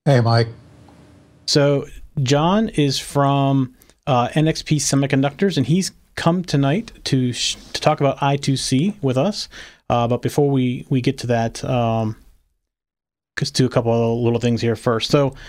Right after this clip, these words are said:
Speaker 2: um, I got an email this week 'cause Ha-, Halloween's coming up, and actually, I don't dress up for Halloween. I don't go out and do anything for Halloween. Do you enjoy Halloween, John?
Speaker 1: <laughs> No, not at all.
Speaker 2: Okay.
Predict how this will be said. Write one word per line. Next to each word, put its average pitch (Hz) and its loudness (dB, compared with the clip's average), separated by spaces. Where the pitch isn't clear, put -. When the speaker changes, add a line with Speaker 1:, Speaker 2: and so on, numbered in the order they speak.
Speaker 2:
um, 131 2
I 156 0
got 220 2
an 220 2
email 160 2
this 139 -2
week 135 -2
'cause 143 2
Ha-, - -6
Halloween's 147 2
coming 117 0
up, 117 -4
and 123 -4
actually, - -2
I 135 4
don't 131 -4
dress 120 0
up - -4
for 127 0
Halloween. 113 0
I 117 -2
don't 117 -2
go 120 0
out 113 0
and 113 -4
do 113 -4
anything 110 -4
for 117 -4
Halloween. 117 -2
Do 127 2
you 135 4
enjoy 131 2
Halloween, 151 0
John? 160 0
Speaker 1:
<laughs> - 2
No, 165 6
not 131 2
at 127 2
all. 120 4
Speaker 2:
Okay. 135 2